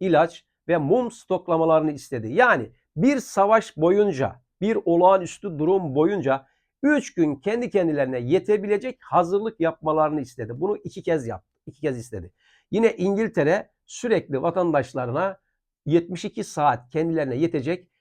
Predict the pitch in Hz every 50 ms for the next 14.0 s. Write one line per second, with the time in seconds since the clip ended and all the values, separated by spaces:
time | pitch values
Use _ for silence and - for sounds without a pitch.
0 | _ - - 165 160 165 139 127 127 135 - - - - 156 143 - 139 139 170
1 | 170 143 127 147 160 151 131 113 101 92 - _ - 110 135 170 160 131 98 -
2 | - _ _ _ _ - 135 135 117 117 156 151 135 139 143 165 165 - - -
3 | 190 170 - - - 160 139 - - 143 135 135 135 143 151 170 - - - -
4 | - - 123 92 92 98 - _ - - - 110 - 120 - _ - 156 196 233
5 | 254 247 - - 127 127 135 - - _ _ _ _ - - 185 262 269 233 -
6 | - 196 214 247 202 165 196 180 170 190 190 185 185 180 185 180 160 127 113 117
7 | 165 214 160 131 151 185 190 190 170 127 - - _ _ _ _ _ - - 170
8 | 185 214 208 - 214 202 196 190 180 170 135 - _ - 165 180 202 220 220 214
9 | - - 165 170 165 160 147 139 117 - _ _ - - 139 156 151 147 165 170
10 | 143 143 143 143 139 - 147 131 135 135 127 101 95 _ - 143 156 165 165 151
11 | 135 - 139 139 139 131 127 117 113 101 - _ _ _ - 151 170 190 139 113
12 | 143 147 175 165 170 170 170 - 175 165 151 127 123 - - - - _ _ _
13 | _ _ _ - 123 147 170 139 120 135 165 196 214 196 160 139 143 151 -